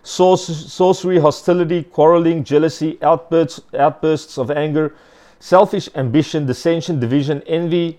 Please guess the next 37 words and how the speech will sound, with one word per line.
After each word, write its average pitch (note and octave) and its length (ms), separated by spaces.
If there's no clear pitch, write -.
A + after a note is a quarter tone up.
drunkenness, D3+ 500
wild D#3+ 280
parties, D#3 320
and C#3+ 100
other G3+ 220
sins D#3 320
like C3 200
these." F#2 460
He B2+ 60
says, D#3 240
"Let F3+ 200
me C4+ 120
tell G#3+ 240
you G3+ 100
again, G#2+ 380
as G3 220
I A3 80
have E3 320
before, G2+ 500
that - 280
anyone B3 600
living F3+ 580
that E3+ 260
sort E3+ 380
of C3+ 160
life B2+ 300
will D3 100
not C3+ 360
inherit A#2 480
the C#3 60
kingdom A2+ 400
of A#2 160
God." A2+ 400
There D#3+ 160
is C4 300
a B3+ 100
separation. G#2+ 760